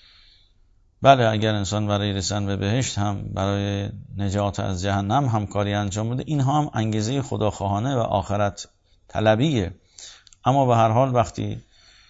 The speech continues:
درجات عالی تر وجود داره، چرا ما اکتفا کنیم به درجات پایین تر؟ خب،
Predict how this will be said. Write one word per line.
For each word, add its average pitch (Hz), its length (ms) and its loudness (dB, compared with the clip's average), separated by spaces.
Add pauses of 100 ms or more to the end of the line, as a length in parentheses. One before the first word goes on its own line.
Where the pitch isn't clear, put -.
(360)
درجات 104 480 0
عالی 101 320 0
تر 101 220 0
وجود 95 380 -2
داره، 110 220 0
چرا 131 260 0
ما 104 160 0
اکتفا 95 420 -4
کنیم 95 340 -4
به 90 80 -2
درجات 101 800 -2 (680)
پایین 98 280 -2
تر؟ 101 300 0 (420)
خب، 147 320 0